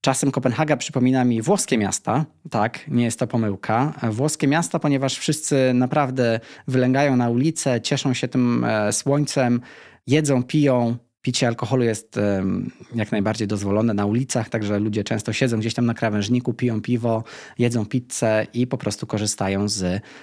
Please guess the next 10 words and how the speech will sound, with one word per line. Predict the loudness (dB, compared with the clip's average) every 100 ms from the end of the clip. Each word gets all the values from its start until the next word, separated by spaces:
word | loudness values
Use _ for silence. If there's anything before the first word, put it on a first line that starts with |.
| -8
em, | -4 -2 -2
tego | -4 -2 -2 0
życia. | -2 -2 0 0 0
No | 2
i | 2
bardzo | 0 0 -2
często | -2 -4 -2 -2
wzdłuż | -2 -4 -2 -2 -6 -8
kanału | -4 0 2 0
kopenhaskiego, | -4 -6 -6 -6 -6 -6 -6 -6